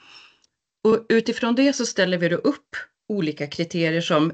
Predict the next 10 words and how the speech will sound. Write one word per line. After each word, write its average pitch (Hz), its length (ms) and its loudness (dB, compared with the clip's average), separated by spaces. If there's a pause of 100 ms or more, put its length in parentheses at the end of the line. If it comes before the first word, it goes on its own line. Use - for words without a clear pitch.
rimligtvis 185 840 0
behöver 165 360 0
vara 151 160 -2
uppfyllda 214 680 -4
för 151 240 -2
att 156 100 -6
förvaltningen 156 640 -4
ska 165 180 -8
fungera 151 540 -2
effektivt. - 960 -6